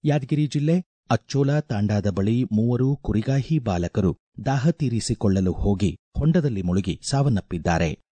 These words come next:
ಶಿವಮೊಗ್ಗ ಜಿಲ್ಲೆ ಹೊಳಲೂರು ಏತ ನೀರಾವರಿ ಪುನಶ್ಚೇತನ ಕಾಮಗಾರಿಗೆ ನಾಲ್ಕು ಕೋಟಿ ಎಂಬತ್ತು ಲಕ್ಷ ರೂಪಾಯಿ ಅನುದಾನ ಮಂಜೂರಾಗಿದೆ ಎಂದು ಸಣ್ಣ ನೀರಾವರಿ ಖಾತೆ ಸಚಿವ ಎನ್ ಎಸ್ ಬೋಸರಾಜು ತಿಳಿಸಿದ್ದಾರೆ. ಕೊನೆಯಲ್ಲಿ ಮತ್ತೊಮ್ಮೆ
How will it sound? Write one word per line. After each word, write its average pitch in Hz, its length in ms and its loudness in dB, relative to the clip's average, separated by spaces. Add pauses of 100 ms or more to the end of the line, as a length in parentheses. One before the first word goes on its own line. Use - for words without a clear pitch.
(680)
ಶಿವಮೊಗ್ಗ 170 500 0
ಜಿಲ್ಲೆ 165 380 0
ಹೊಳಲೂರು 127 640 0
ಏತ 113 200 -2
ನೀರಾವರಿ 117 560 0
ಪುನಶ್ಚೇತನ 147 800 -2
ಕಾಮಗಾರಿಗೆ 95 680 -2 (160)
ನಾಲ್ಕು 135 320 0
ಕೋಟಿ 143 400 -2
ಎಂಬತ್ತು 101 420 0
ಲಕ್ಷ 120 260 -2
ರೂಪಾಯಿ 113 460 0
ಅನುದಾನ 98 520 0
ಮಂಜೂರಾಗಿದೆ 123 720 0
ಎಂದು 85 340 2 (240)
ಸಣ್ಣ 151 220 0
ನೀರಾವರಿ 143 500 0
ಖಾತೆ - 360 -2
ಸಚಿವ 95 340 -2 (220)
ಎನ್ 104 140 2
ಎಸ್ 90 180 -4
ಬೋಸರಾಜು 90 720 0 (260)
ತಿಳಿಸಿದ್ದಾರೆ. 82 680 0 (720)
ಕೊನೆಯಲ್ಲಿ 160 360 0
ಮತ್ತೊಮ್ಮೆ 98 440 0